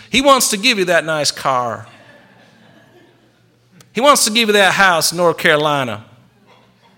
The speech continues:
in the hills, Asheville. He wants to give it to you, and he wants to give you much more. That, that big old fancy car, he wants to give that to you, and money, money, money, money, money, money.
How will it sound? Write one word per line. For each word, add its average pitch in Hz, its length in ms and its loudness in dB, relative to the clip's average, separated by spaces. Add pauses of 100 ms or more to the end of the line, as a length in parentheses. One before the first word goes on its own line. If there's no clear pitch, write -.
(360)
in 139 80 -6
the 131 60 -4
hills, 143 680 -4
Asheville. 113 580 -10 (840)
He 135 80 -16
wants 160 200 -6
to 160 80 -10
give 175 180 -2
it 131 120 -16
to 143 100 -6
you, 139 140 -4
and 151 100 -8
he 156 40 -8
wants 180 200 -6
to 175 60 -8
give 190 140 -8
you 180 60 -10
much 190 240 -10
more. 175 200 -8 (200)
That, 147 300 -6 (200)
that 123 320 -10
big 185 280 -2
old 170 560 -4
fancy 160 440 -10
car, 117 580 -14
he 135 80 -12
wants 131 240 -10
to 131 80 -16
give 123 160 -12
that 120 260 -12
to 131 100 -10
you, 135 260 -10
and 107 180 -12
money, 185 400 -6
money, 180 320 -10
money, 208 320 -4
money, 151 260 -6
money, 117 240 -12
money. 101 380 -18